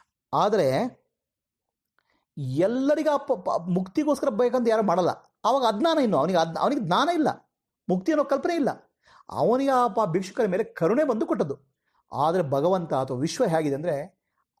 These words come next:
ನಾವು ಮಾಡೋ ಒಳ್ಳೆ ಪುಣ್ಯಗಳನ್ನು ಲೆಕ್ಕ ಇಡ್ತದೆ. ಒಂದು ಪುಣ್ಯದಿಂದ ಅವನಿಗೆ ದ-, ಆ ಮುಕ್ತಿಯ ಬಾಗಿಲು ತೆರೀತು. ಒಂದು ತಾಯಿ ಮಗು ನಡೆದಾಡ್ಕೊಂಡು ಹೋಗ್ತಾ ಇರ್ತದೆ, ನಡಿಲಿಕ್ಕೆ, ನಡಿಲಿಕ್ಕೆ ಪ್ರಯತ್ನ ಮಾಡ್ತದೆ, ಬೀಳ್ತದೆ.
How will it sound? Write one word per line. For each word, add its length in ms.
ನಾವು 360
ಮಾಡೋ 200
ಒಳ್ಳೆ 320
ಪುಣ್ಯಗಳನ್ನು 460
ಲೆಕ್ಕ 180
ಇಡ್ತದೆ. 460
ಒಂದು 260
ಪುಣ್ಯದಿಂದ 420
ಅವನಿಗೆ 260
ದ-, 140
ಆ 60
ಮುಕ್ತಿಯ 320
ಬಾಗಿಲು 280
ತೆರೀತು. 300
ಒಂದು 160
ತಾಯಿ 680
ಮಗು 180
ನಡೆದಾಡ್ಕೊಂಡು 460
ಹೋಗ್ತಾ 180
ಇರ್ತದೆ, 320
ನಡಿಲಿಕ್ಕೆ, 400
ನಡಿಲಿಕ್ಕೆ 240
ಪ್ರಯತ್ನ 200
ಮಾಡ್ತದೆ, 240
ಬೀಳ್ತದೆ. 540